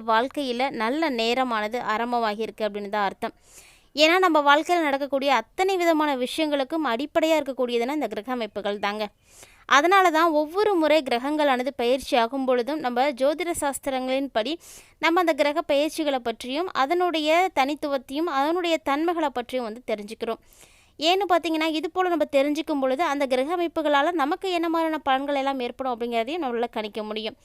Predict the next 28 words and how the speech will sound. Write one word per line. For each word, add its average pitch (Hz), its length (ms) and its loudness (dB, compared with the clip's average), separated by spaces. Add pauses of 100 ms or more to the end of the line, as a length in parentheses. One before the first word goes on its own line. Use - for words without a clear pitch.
(340)
அதற்கு 339 440 4
உதவியாக 294 420 0
இருக்கக்கூடியது 254 600 0
தான் 285 180 -2
ஜோதிடம்னு 240 400 -2
நினைக்கிறேன். 233 440 -6 (320)
அப்படி 262 360 0
நீங்க 311 280 2
யாரெல்லாம் 262 480 2
ஜோதிடத்தை 247 440 -2
அந்த 247 300 0
வகையில 226 480 -4
நினைக்கிறீங்க 240 300 -6
அப்படிங்கிறத 226 320 -6 (120)
மறக்காம 233 400 -4
கமெண்ட் 220 280 -6
பாக்ஸ்ல - 160 -10
வந்து 220 360 -8
கமெண்ட் 208 180 -8
பண்ணுங்க. 226 360 -4 (420)
மேலும் 392 280 0
யாருக்கெல்லாம் 330 560 2
தொடர்ந்து 320 400 0
ஜோதிடம் 294 380 0
பார்க்கக்கூடிய 262 520 -4
பழக்கம் 254 380 -4
இருக்கு 240 240 -6
அப்படிங்கிறவங்க 240 420 -6